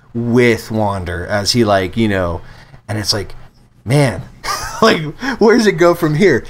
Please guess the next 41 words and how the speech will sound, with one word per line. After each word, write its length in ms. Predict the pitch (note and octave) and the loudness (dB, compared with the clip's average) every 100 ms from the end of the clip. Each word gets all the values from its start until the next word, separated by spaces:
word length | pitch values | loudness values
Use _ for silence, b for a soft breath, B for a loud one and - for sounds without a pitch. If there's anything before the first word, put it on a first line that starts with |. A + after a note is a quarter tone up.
| B | B
And 120 | D#3 | 2
it 120 | G#3 A#3 | 2 0
gets, 240 | G#3 - B B | -4 -4 B B
I 60 | D3 | -2
mean, 120 | C#3+ | 0
some 240 | - A#3 | 0 2
of 100 | A#3 | 2
those, 260 | C#3+ A2+ - | 2 0 -2
those, 500 | - A#2+ - - C3+ | -2 0 -2 -4 -2
some 160 | - G#3 | 0 2
of 60 | |
these 220 | G#3+ G#2+ - | 2 0 -2
fights 240 | A2 F#2 | -6 -8
are 100 | F#2+ | -6
absolutely 680 | - A#2 - G#2 F#2+ E2 E2+ - - | -4 -2 -2 -4 -4 -8 -10 -14 -6
bonkers 600 | - B2+ C3 - D#2 - | 0 2 0 -4 -12 -10
too. 340 | - G2+ D2+ - B B B | -4 -4 -4 -12 B B B
So 520 | - C#3 B2+ A#2 A2+ - _ _ | 2 4 6 6 2 -6 _ _
I 140 | C3+ C#3 | 0 2
just 200 | C#3+ - | 2 2
think, 160 | D3 | 4
like, 240 | B2+ A#2+ C3 | 4 2 0
it 140 | B2+ | 2
is, 320 | A#2+ G#2+ - - _ _ - | 2 0 -4 -10 _ _ -4
you 120 | A#2 | 0
know, 180 | G#2+ G#2+ | 2 0
while 380 | G#2 A#2 A2+ A2 | -2 0 0 0
he 240 | C3 B2 | 2 4
is, 180 | B2 A2+ | 4 2
like, 220 | G#2+ G2 | 0 0
probably 480 | B2+ A2+ A2+ A2 G2+ | -2 0 2 2 2
mechanically 920 | G#2+ G#2 - G#2+ A2 G#2 G2+ F#2+ F#2 | 0 -2 -2 0 0 0 -2 -2 -2
the 160 | F#2 | -2
least 420 | G#2 G2+ G#2 G#2 - | -2 0 0 -2 -4
interesting, 840 | G2+ G2 F#2 F2+ - F2+ E2+ E2 - _ _ - | -4 -2 -2 -4 -6 -6 -6 -8 -12 _ _ -10
um, 440 | F2+ E2 D#2+ D2+ D2 | -4 -4 -4 -8 -6
in 60 | A#2 | -4
a 80 | G2 | -2
lot 180 | F2+ F2 | -2 -4
of 60 | |
ways, 380 | E2+ E2 E2 | -4 -6 -6